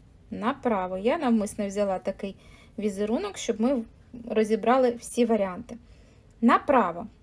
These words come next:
заводжу спицю в три петлі, знімаю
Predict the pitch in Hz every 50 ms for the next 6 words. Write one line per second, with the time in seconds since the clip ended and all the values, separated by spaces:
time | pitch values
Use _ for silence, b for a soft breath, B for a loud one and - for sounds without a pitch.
0 | _ _ - _ _ _ _ - _ _ _ - _ _ - - - - - -
1 | 214 226 254 254 240 294 359 403 320 247 220 220 196 208 208 - _ _ _ _
2 | _ _ _ _ _ _ - - - _ _ _ _ _ _ _ _ _ _ _
3 | _ _ _ _ - - _ _ _ _ _ _ - - - - - - 269 262
4 | 247 240 233 - - - 320 370 427 - _ _ _ - - - - _ - 247
5 | 240 233 247 262 285 277 - 247 240 240 - 202 208 190 190 202 - - - _
6 | _ _ _ _ _ _ _ _ - - _ - - _ _ _ _ - - -
7 | 226 202 214 226 226 226 220 214 214 214 220 226 247 285 339 381